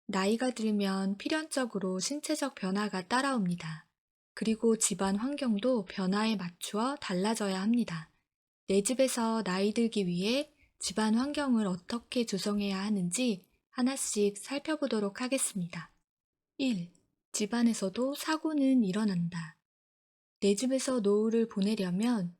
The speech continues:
집안이 가장 안전해야 합니다. 생각보다 고령자의 주택 내 낙상 사고는 빈번하게 일어나곤 합니다.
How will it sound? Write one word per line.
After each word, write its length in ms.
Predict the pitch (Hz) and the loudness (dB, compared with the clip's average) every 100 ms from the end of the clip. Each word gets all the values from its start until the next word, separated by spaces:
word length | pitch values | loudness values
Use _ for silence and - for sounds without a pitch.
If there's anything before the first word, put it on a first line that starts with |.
| _ | _
집안이 480 | - 214 226 247 240 | -4 -2 2 4 4
가장 520 | 226 185 180 190 190 - | 2 -4 -2 -2 -2 -2
안전해야 600 | 190 185 233 233 220 196 | 0 0 2 2 2 2
합니다. 520 | 214 233 180 160 - _ _ _ _ _ _ | 2 2 0 -6 -10 _ _ _ _ _ _
생각보다 580 | - 294 320 - 285 262 | -2 0 0 -2 -2 -2
고령자의 680 | 247 196 226 247 247 220 214 | -2 0 4 4 4 2 0
주택 400 | - - - 233 | -4 -8 -2 4
내 320 | 226 208 202 202 | 4 4 0 -2
낙상 380 | 180 - 226 | -4 0 2
사고는 640 | 226 208 196 180 175 180 180 - | 2 -2 -4 -2 0 -2 -4 -4
빈번하게 720 | 196 185 240 247 214 196 185 | 0 2 4 2 2 -2 -2
일어나곤 540 | 180 220 220 202 185 | 0 2 0 0 -4
합니다. 540 | 196 220 196 165 160 | -2 -2 -2 -6 -12